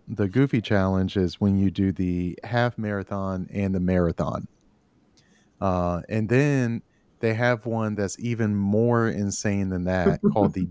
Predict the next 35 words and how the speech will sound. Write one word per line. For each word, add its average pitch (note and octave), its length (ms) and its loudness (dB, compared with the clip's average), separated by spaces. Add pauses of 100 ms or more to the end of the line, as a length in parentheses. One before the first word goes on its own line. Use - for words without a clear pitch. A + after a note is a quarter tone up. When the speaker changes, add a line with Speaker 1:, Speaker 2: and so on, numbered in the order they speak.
(100)
Speaker 1:
Dopey A2+ 400 2
Challenge. F2 760 -4 (580)
I F#2+ 40 0
think F#2 380 2 (640)
very F#2 260 2
aptly F#2+ 300 -2
named F#2 280 0
because F#2 280 -2
you F#2 80 -2
have F#2 160 0
to F#2+ 100 -6
be F2+ 160 0
a E2+ 60 2
dope F#2+ 400 0
in F2 120 -4
order F2 220 -4
to A2 120 -6
sign F#2+ 340 -2
up F#2+ 160 -2
for F#2 160 -2
this. E2 340 -2 (140)
Speaker 2:
<laughs> F#4+ 240 4 (320)
Speaker 1:
Um, G#3+ 760 0
but A#2 260 0
you A#2 160 -6
do A#2+ 500 -2
the F#2+ 280 -6 (120)
five A#2 340 -2
K, B2+ 500 -2 (100)
the F#2+ 100 -4
ten A2+ 360 -2
K, G#2 500 0 (280)
the F#2 120 -6
half A2 380 0
marathon, G2+ 720 -2